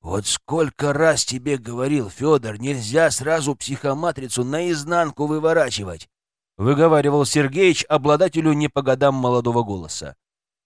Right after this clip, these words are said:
«А ты, как всегда, тяп-ляп, война, херня, главное, манёвры! Угробил бы пацана не за грош». «Нет, а что ты хотел? Чтоб я его без досмотра пропустил?»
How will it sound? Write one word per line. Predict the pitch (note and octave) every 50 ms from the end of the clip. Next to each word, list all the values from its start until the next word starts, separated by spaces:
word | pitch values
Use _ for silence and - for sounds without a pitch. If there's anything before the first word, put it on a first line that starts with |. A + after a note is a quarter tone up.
| _ _
«А | G#2 B2+ D3 D3
ты, | - - E3 F#3 G3 F3
как | - C3 B2+ A#2+ A#2 G2
всегда, | - - F2 E2 D#2+ - D#2 D2+ C#2+ D2+ - - _ _ _ _ _ _ _
тяп-ляп, | - G#3 C4+ C4+ B3+ A#3 F3 F3+ F#3+ A3 A3+ F#3+ C#3
война, | D3+ E3+ E3 E3 E3+ G3+ G3
херня, | D#3 B2+ E3 D#3+ D3+ D#3 F3+ F3+ E3+
главное, | D3 D#3+ E3 D3 D3+ D3 C#3+
манёвры! | C3+ B2 G#2+ F#2+ E2 D2+ D2+ D2 _ _ _ _ _ _ _ _ _ _ _ _ _ _
Угробил | F2+ F#2+ G2+ G2+ A#2 C3 D3 D3+ B2 G#2+ G2+
бы | F#2+ F#2+ E2
пацана | F2+ F#2 - - A2+ A#2+ C3+ A2+ F#2+
не | F#2 F2+
за | F2 G#2+ A#2
грош». | B2+ C3 A2+ - - - _ _ _ _ _ _ _ _ _ _ _ _ _ _ _ _ _ _ _ _ _ _
«Нет, | F#2+ B2 E3+ E3 D3 B2 G#2
а | A2 A#2 A#2 G#2+ G2 F#2+ F#2 F2+
что | F2 - - D#3+
ты | C#3+ B2+ B2+
хотел? | - C3+ D3 D3+ - D#3 D#3 B2+ F2 C#2 - _ _ _ _ _ _ _ _
Чтоб | - F#3 F#3+ F3
я | G#3 G#3 G3+
его | G3 G3 G3
без | F3+ F#3 G#3 E3+
досмотра | E3 G#3+ E3+ - F3 G#3 A3+ G#3+ G#3+ F#3+
пропустил?» | - G3+ - G#3 F3+ - - - B2+ G#2+ F2+